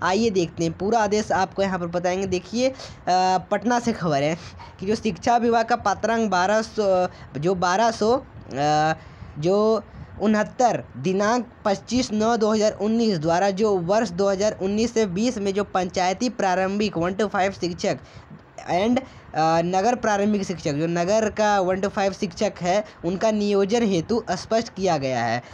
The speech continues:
कि जो बीटेट है, दो हज़ार सत्रह के बीटेट के लिए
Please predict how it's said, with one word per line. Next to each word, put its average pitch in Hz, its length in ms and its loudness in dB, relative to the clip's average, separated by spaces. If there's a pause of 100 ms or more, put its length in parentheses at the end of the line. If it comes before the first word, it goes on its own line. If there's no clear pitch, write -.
(140)
कि 202 80 -2
जो 233 180 4
बीटेट 208 600 0
है, 139 200 -2 (220)
दो 170 80 2
हज़ार 190 260 0
सत्रह 220 340 -2
के 226 140 0
बीटेट 196 500 -2
के 226 220 2
लिए 208 360 2